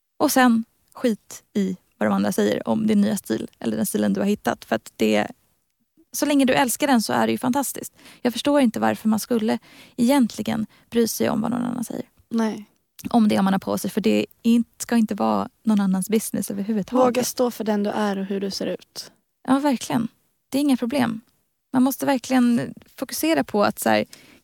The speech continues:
Speaker 1: kläder är som en personlighet. Du kan inte ändra på din personlighet och du ska inte ändra på din personlighet.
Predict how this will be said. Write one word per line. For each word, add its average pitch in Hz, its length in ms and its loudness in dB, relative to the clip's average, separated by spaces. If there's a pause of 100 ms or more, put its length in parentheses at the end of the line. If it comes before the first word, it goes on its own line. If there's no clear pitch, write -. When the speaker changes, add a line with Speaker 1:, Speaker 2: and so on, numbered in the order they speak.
Speaker 1:
kläder 254 480 2
är 226 400 2 (400)
som 247 200 4
en 220 80 4
personlighet. 226 640 2
Du 226 80 -4
kan 254 140 2
inte 247 140 2
ändra 208 180 2
på - 80 -4
din 202 100 0
personlighet 226 640 0 (340)
och 233 100 -2
du 220 80 0
ska 240 220 2
inte 220 160 4
ändra 196 160 -2
på 196 80 -10
din 202 100 -2
personlighet. - 640 -6